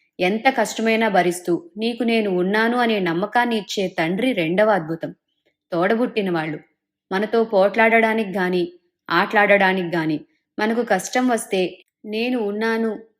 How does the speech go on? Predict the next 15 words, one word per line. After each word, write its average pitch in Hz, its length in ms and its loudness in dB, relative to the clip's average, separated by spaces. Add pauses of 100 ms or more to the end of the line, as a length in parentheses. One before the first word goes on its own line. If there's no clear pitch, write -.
అనే 220 260 0
ధైర్యం 220 440 2
చెప్పే 233 320 -2
బంధమే 202 520 0
తోడబుట్టిన 196 680 -2
వాళ్ళు, 156 260 -2 (200)
మూడవ 208 400 -2
అద్భుతం. 165 380 -4 (680)
స్నేహితులు, 196 680 -4 (480)
ఏదీ 240 360 6
ఆశించకుండా 208 840 0 (220)
నిస్వార్థంగా 233 800 2
మన 208 200 0
భావాలను 202 640 4
పంచుకుంటూ 175 720 -4